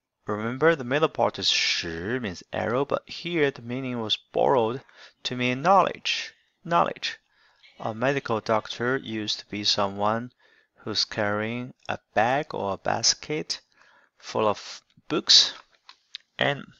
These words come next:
medicine, like herbal med-, medicine, to walk around to see people. So, medical doctors carrying knowledge. Last one, 是. That means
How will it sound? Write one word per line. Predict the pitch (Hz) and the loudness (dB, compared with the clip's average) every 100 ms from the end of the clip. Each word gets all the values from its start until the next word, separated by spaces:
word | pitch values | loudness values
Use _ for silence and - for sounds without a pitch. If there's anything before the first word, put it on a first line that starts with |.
| _ _ _ _ - | _ _ _ _ -18
medicine, | 156 147 151 139 - 98 92 90 - - - - | -12 2 2 2 -2 -6 -10 -16 -20 -20 -20 -4
like | 117 131 | -2 4
herbal | 139 127 104 | 4 6 2
med-, | 95 92 - | 2 -2 0
medicine, | 101 - - - - _ _ - _ - - - | -2 0 -4 -4 -16 _ _ -20 _ -20 -20 -12
to | - | 4
walk | 139 135 120 | 6 6 6
around | 101 92 | 0 0
to | - | -4
see | - | -4
people. | 90 92 87 85 | -6 -8 -8 -4
So, | - 98 95 92 _ - - - _ | -2 0 -2 -8 _ -20 -20 -20 _
medical | 123 98 - - 123 - | -12 -10 -10 -8 -8 -6
doctors | 110 - - 127 - | -8 -8 -12 -4 -4
carrying | - 104 104 110 110 101 | -2 -6 -6 -6 -10 -10
knowledge. | 90 67 - - _ _ _ _ _ _ - | -10 -10 -10 -10 _ _ _ _ _ _ 2
Last | 143 - | 2 2
one, | 98 - | -4 0
是. | - - - - _ _ _ _ _ _ | 2 2 0 -6 _ _ _ _ _ _
That | - 107 | -8 -6
means | 98 | -4